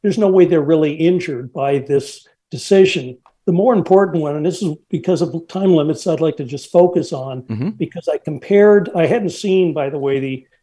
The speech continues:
Speaker 1: D O J's ap-, appeal today. I don't know if it's just a notice or an extended one, but they filed a, an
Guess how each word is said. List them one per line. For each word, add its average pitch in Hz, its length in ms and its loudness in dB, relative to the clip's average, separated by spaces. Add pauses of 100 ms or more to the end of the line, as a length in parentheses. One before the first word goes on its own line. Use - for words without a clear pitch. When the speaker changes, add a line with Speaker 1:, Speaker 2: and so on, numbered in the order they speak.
Speaker 1:
D 175 120 4
O 160 120 6
J's 147 360 2
ap-, - 160 -18 (160)
appeal 170 500 2
today. 147 300 -6
I 139 40 -2
don't 147 100 -4
know 139 100 -8
if 135 60 -12
it's 139 100 -10
just - 280 -8
a 143 40 -12
notice 147 440 -2
or 135 160 -4
an 127 80 -8
extended 127 560 -10 (380)
one, 151 160 -8
but 135 140 -6
they 151 140 2
filed 202 440 0
a, 131 240 -6
an 151 160 -12